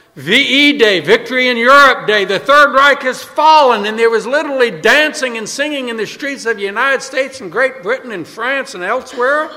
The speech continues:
And then V J Day, the victory over Japan. They would say, "It's over, it's over,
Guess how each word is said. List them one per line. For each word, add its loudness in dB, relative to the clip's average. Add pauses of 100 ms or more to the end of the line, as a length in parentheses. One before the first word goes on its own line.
(520)
And -2
then -2
V 0
J 4
Day, -2 (300)
the -6
victory -2
over 0
Japan. -4
They -2
would -4
say, 0
"It's -4
over, 4
it's 0
over, 4